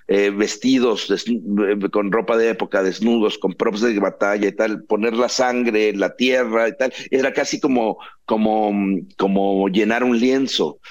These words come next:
¿no? Era una cuestión casi escultórica que, que me gustó mucho.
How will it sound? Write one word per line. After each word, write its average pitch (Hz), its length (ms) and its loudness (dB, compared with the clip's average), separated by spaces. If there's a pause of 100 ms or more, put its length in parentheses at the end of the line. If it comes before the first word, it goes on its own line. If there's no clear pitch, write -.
(160)
¿no? 123 200 2
Era 131 140 2
una 127 240 0
cuestión 123 880 0
casi 120 600 2
escultórica 110 840 0
que, 87 280 -2
que 87 140 0
me 87 120 0
gustó 87 260 -2
mucho. 98 260 -4